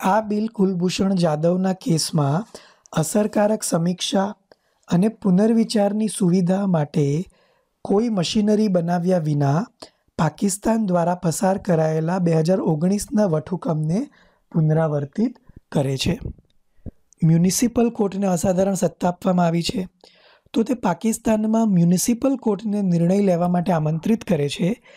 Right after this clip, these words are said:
કે કોન્સ્યુલર એક્સેસ પ્રદાન કરવામાં નિષ્ફળતાને કારણે જાધવને કોઈ પૂર્વગ્રહ થયો છે કે નહીં.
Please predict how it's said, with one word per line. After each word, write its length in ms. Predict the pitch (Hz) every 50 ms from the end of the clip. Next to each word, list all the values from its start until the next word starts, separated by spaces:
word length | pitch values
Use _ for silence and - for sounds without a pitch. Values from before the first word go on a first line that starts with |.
| - - - _ _ _ -
કે 100 | - -
કોન્સ્યુલર 720 | - - - 170 160 160 160 - 277 277 285 233 254 -
એક્સેસ 500 | - 208 175 - - - 202 208 185 -
પ્રદાન 380 | - 180 165 165 185 196 202
કરવામાં 600 | 208 - - 180 170 165 170 170 170 175 175 185
નિષ્ફળતાને 760 | 175 156 156 - - - - 196 196 196 - 180 175 170 175 180
કારણે 540 | - - 156 156 151 156 151 151 165 202 214 - - - - - - - -
જાધવને 600 | 160 131 156 147 147 147 160 170 175 180 180 180
કોઈ 200 | 175 - 190 190
પૂર્વગ્રહ 720 | 190 - - 170 151 156 151 165 160 156 160 156 151 165
થયો 360 | 175 - - 147 139 139 147 151
છે 220 | - - 156 139
કે 180 | - - 165 165
નહીં. 280 | 160 151 135 123 127